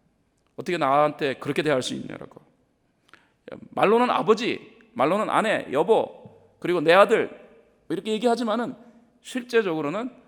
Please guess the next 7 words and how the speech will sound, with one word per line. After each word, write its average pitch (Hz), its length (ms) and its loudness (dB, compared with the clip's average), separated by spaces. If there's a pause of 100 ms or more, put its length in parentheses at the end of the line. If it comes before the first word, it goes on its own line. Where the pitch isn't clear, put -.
(560)
관계적으로 208 640 2
접근하는 156 420 -4
것이 131 200 -8
아니고 117 600 -10
수단적으로 233 560 -2
접근하는 120 520 -10
거예요. - 160 -20